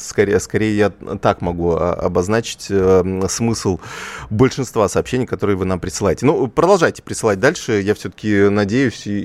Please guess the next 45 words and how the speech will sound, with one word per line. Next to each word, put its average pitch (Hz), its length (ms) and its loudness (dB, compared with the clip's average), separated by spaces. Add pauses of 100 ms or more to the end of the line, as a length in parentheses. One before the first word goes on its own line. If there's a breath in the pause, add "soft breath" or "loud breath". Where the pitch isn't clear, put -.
и 101 40 -2
жду, 98 240 -4
когда 95 360 -2 (220)
хоть - 160 -10
кто-нибудь 107 420 -4
пришлёт, 98 400 -2
что, - 240 -8 (460 loud breath)
э, 98 200 2
ну, 120 220 2
какую-нибудь, 107 680 0
э, 95 420 4
как 90 200 -6
принято 98 280 -2
говорить, 90 280 -2
историю 113 300 2
успеха, 104 460 0
да, 98 200 2
что - 200 -8
вот 92 280 -6
я 95 260 -2
накопил 101 500 -2
и 101 40 0
теперь - 260 -8
живу 95 300 -4
на 92 100 -2
эти 87 180 -6
проценты. 131 520 -4 (540 loud breath)
Э, 85 380 0
вот 95 300 -8
я 92 200 0
всё-таки - 360 -6
надеюсь, 101 420 2
что - 140 -4
это 90 120 -6
произойдёт. 98 440 0
Восемь 110 260 0
девятьсот 113 200 0
шестьдесят 127 160 0
семь 156 120 2
двести 107 280 0
ровно 113 200 4
девяносто 95 300 0
семь 98 100 0
ноль 98 140 2
два. 127 200 4